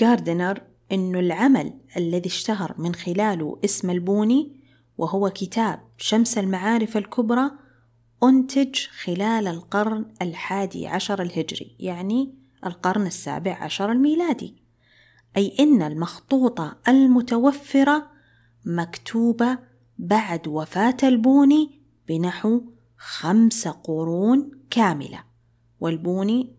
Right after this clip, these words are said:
توفى عام ستمية اثنين وعشرين هجرية. واستعرض كمان غاردنر مجموعة أسانيد انذكرت في خاتمة الكتاب تحت عنوان خاتمة في ذكر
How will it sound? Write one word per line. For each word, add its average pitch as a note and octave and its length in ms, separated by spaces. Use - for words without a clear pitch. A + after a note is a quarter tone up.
توفى E3+ 460
عام G#3 500
ستمية E3 500
اثنين F#3+ 380
وعشرين E3 500
هجرية. B3+ 640
واستعرض A3 680
كمان G#3 520
غاردنر B3 640
مجموعة F#3+ 1080
أسانيد A#3 800
انذكرت G#3+ 720
في D#3+ 300
خاتمة F3+ 680
الكتاب - 540
تحت - 380
عنوان A#3 720
خاتمة F3 840
في F#3 300
ذكر G#3+ 500